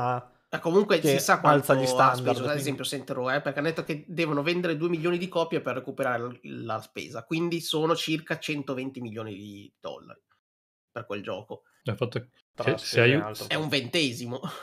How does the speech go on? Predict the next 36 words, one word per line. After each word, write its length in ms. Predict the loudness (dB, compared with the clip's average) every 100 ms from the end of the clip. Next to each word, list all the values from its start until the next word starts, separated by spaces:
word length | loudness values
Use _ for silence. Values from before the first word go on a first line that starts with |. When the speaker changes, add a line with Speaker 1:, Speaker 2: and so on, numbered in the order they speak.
| -14 -14
Speaker 3:
se 220 | -2 6
hai 120 | 8
un'idea 680 | 8 6 8 8 8 8 6
per 140 | 4 4
un 180 | 4
gioco, 760 | 4 6 6 6 8 8 6 _ -6
ok, 500 | -6 2 6 6 6
la 120 | 0
fai, 560 | 4 6 8 8 6 0 _ _
e 280 | 4 6 6 2 -4 -4
in 160 | 0 6
base 220 | 6 6
ai 40 |
soldi 340 | 4 4 4 6
che 160 | 8
hai 200 | 10 8
li 100 | 6
pu-, 240 | 2 -2 2
può 140 | 2
uscire 420 | 4 6 8 6 0 -6
più 240 | 0 0
bene 380 | 2 6 8 8
o 60 | 6
meno 240 | 4 4
bene, 300 | 6 6 6
ma 100 | 2
comunque 400 | 4 2 2 0 -2 -12
se 160 | 4 6
l'idea 400 | 8 8 8 8
è 140 | 6
valida 520 | 8 6 6 4 4 -2 _ _ _ _
esce 320 | -4 0 -2
comunque 580 | 0 0 0 2 2 2
a-, 160 | -2 -8
bene, 320 | -6 -4 -4
diciamo. 420 | -10 -8 -6 -6